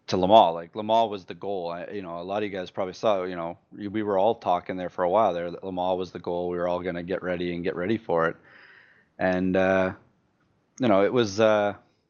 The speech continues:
the roadside was, it, I found a little bit more joy in the roadside because it was a different pr-, discipline than what I've been used to for so long. Like, I'm a huge oval guy, and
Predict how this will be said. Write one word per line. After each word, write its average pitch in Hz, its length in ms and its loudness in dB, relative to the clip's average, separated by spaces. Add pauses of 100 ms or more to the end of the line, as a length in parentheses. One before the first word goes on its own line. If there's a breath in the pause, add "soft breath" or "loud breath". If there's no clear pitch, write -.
(680)
the 117 100 -2
roadside 117 580 2 (120)
was, 98 280 -10 (240)
it, - 140 -6 (480)
I 110 140 4
found 139 320 0
a 123 60 -2
little 117 200 0
bit 110 120 -6
more 107 480 2 (1040 soft breath)
joy 110 360 4
in 117 80 -2
the 117 80 -2
roadside 113 500 0
because 98 540 -12 (100)
it 117 100 -6
was 104 140 -4
a 101 60 -4
different 117 440 -2
pr-, 123 120 -10 (240)
discipline 104 560 0
than 92 520 -4 (400)
what 98 240 4
I've 95 140 4
been 90 160 -4
used 95 280 -6
to 90 120 -6
for 82 140 -8
so 80 180 -4
long. 73 240 -4
Like, 82 260 -6 (680 soft breath)
I'm 113 140 6
a 110 40 2
huge 104 480 -4
oval 92 320 0
guy, 90 360 2
and 85 340 -4